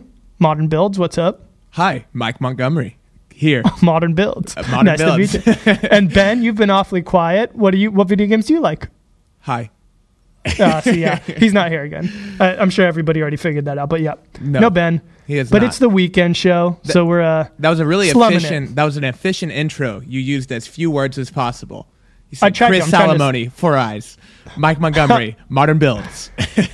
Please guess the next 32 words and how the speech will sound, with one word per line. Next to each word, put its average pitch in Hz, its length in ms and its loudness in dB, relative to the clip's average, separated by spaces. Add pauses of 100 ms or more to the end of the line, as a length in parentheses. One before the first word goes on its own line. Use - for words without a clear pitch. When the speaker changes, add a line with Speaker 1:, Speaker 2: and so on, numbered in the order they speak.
(200)
Speaker 1:
Well, 240 200 4
'cause 233 280 2
I 208 120 4
heard 220 180 -2
that 214 100 0
we're 196 160 2
gonna 190 280 2
start, 185 300 0
uh, 170 200 0
getting 190 280 0
charged 180 460 0
by 180 140 2
the 156 100 -4
syllable, 156 540 -2
so - 340 -8
Speaker 2:
Oh, 185 180 4
really? 160 220 4
Speaker 1:
trying 175 180 2
to, 170 140 -4 (120)
Speaker 2:
Is - 40 -20
that 147 120 -6
Speaker 1:
trying 185 160 2
Speaker 2:
a - 40 0
Speaker 1:
to 160 60 0
Speaker 2:
new 156 80 -2
Speaker 1:
save 190 220 4
Speaker 2:
thing? - 80 0
Speaker 1:
it 180 100 0
where 180 160 2
I 165 80 0
can, 170 340 0
yep. 175 320 0